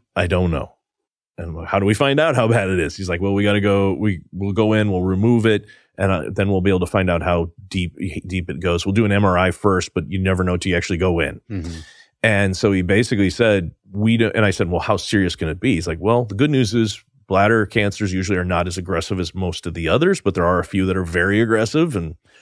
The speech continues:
Speaker 1: and so basically he said, "It could be nothing or it could be everything." I'm like, "Okay, well, h-, what stage is it?" "Well, it could be stage one or it could be stage four." I'm like, "Okay, well, what does that mean for treatments?" "Well, it might mean that you just have to take it out,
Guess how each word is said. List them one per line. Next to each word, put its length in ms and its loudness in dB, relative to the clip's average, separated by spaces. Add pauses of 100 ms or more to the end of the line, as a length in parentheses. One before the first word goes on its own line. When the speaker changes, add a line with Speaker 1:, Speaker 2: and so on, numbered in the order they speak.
(320)
Speaker 1:
and 240 -2
so 220 -2
basically 340 2
he 60 2
said, 300 0 (220)
"It 140 -2
could 180 2
be 100 2
nothing 380 0
or 80 4
it 60 -2
could 120 0
be 160 2
everything." 560 0 (280)
I'm 80 -8
like, 140 0
"Okay, 520 0
well, 240 -2 (100)
h-, 60 -8
what 220 -2
stage 360 0
is 140 -2
it?" 120 -10
"Well, 160 0
it 100 -2
could 180 -2
be 100 0
stage 340 -2
one 420 0 (380)
or 180 2
it 80 -2
could 160 0
be 120 2
stage 320 0
four." 440 -2 (460)
I'm 60 -8
like, 160 2
"Okay, 580 0 (100)
well, 380 0
what 120 -2
does 140 2
that 120 0
mean 120 -4
for 120 -4
treatments?" 420 -4
"Well, 180 2
it 100 -2
might 320 0
mean 220 2
that 80 2
you 100 2
just 180 0
have 140 -2
to 100 -8
take 240 -2
it 80 0
out, 320 0